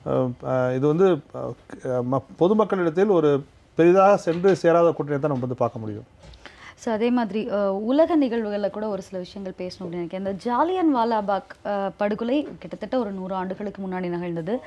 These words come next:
Speaker 2: அதற்கு வந்து இப்போ சமீபத்துல பிரிட்டன் வந்து, அ, அது ஒரு மிகப்பெரிய வருத்தம் தெரிவிச்சிருக்காங்க. அ, இது வந்து ஒரு அழிக்க முடியாத ஒரு வடு,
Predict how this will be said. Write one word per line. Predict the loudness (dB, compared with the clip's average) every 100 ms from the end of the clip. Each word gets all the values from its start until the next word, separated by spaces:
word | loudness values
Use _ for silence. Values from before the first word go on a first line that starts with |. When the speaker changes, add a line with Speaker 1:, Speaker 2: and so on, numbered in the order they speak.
| -16 -20 -8
Speaker 2:
அதற்கு | 0 4 4 2 2
வந்து | 4 4 4
இப்போ | 2 2 2 6 6 4 0
சமீபத்துல | 0 0 0 2 4 2
பிரிட்டன் | -2 2 4 4
வந்து, | 0 -2 2 4
அ, | 2 2 0 2 0 -4
அது | -4 -2
ஒரு | -2 -4
மிகப்பெரிய | -6 -6 -4 -2 -2 -2
வருத்தம் | -2 -2 -6 -8 -10 -10
தெரிவிச்சிருக்காங்க. | -8 -6 -8 -8 -8 -8 -12 -18 -20 _ _ -20 -20 _
அ, | -2 0 0 0 -2
இது | -2
வந்து | 0 4 4 4 -2
ஒரு | -2 -2 -4 -4
அழிக்க | 2 4 4 4
முடியாத | 2 2 2 4 4
ஒரு | 2 0
வடு, | 0 0 -4